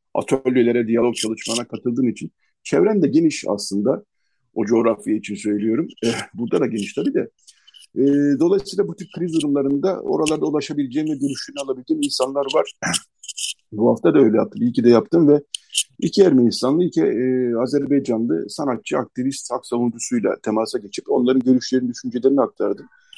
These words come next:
E, neler söylüyorlar? Ortak bir şey, cümle bulmak belki zor olur çünkü iki farklı sınırın iki tarafından bahsediyoruz belki ama konu savaş olunca aslında çok da yaklaşıyorlar birbirine. Barış temennisi var ama bir satır alta geçtiğimiz zaman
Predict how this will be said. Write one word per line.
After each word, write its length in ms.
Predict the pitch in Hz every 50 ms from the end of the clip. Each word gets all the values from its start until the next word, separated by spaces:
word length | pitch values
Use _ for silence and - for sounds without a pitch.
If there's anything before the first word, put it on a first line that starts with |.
| _ _ _ _ _ _ _ _
E, 80 | - 117 131 135 139 139 139 131
neler 500 | 135 131 131 131 131 135 147 151 175 196
söylüyorlar? 800 | 185 - - 160 151 147 143 147 147 143 143 151 156 156 143 - -
Ortak 400 | - 127 120 - 131 113 - -
bir 40 | 143
şey, 380 | - - - 156 151 143 139 127
cümle 260 | 143 139 139 139 151
bulmak 340 | 135 131 147 147 135 - 143
belki 200 | 139 135 135 127
zor 200 | 117 160 160 147
olur 100 | 139 117 -
çünkü 240 | - 120 113 - 131
iki 240 | 120 - - 147 135
farklı 580 | - 135 123 - - - 131 143 143 135 104 - -
sınırın 300 | - - - - 120 127
iki 140 | 135 - -
tarafından 420 | - 123 127 110 120 131 151 147 139
bahsediyoruz 460 | 135 110 - - 101 104 104 101 98 104
belki 240 | 104 104 - - 202
ama 140 | 208 180 165 _ -
konu 120 | 127 135
savaş 300 | 131 - 135 - 151 - - -
olunca 320 | 151 156 143 135 165 170 - _ _ _ _ -
aslında 320 | - - - - - -
çok 240 | - - 139 135 -
da 40 | -
yaklaşıyorlar 560 | 165 147 - - 135 - 165 151 139 127 110
birbirine. 380 | 110 110 101 110 101 107 104 98
Barış 380 | 117 117 139 - - - - - - - _ _ _ _ _ _ _
temennisi 480 | - 127 127 135 135 135 139 135 - 151
var 100 | 196 233
ama 260 | 233 208 147 135 139
bir 180 | 185 233 190 -
satır 280 | - - 143 131 151 147
alta 220 | 135 131 127 -
geçtiğimiz 500 | 135 131 139 - - - 135 139 143 127
zaman 280 | 120 135 170 190 180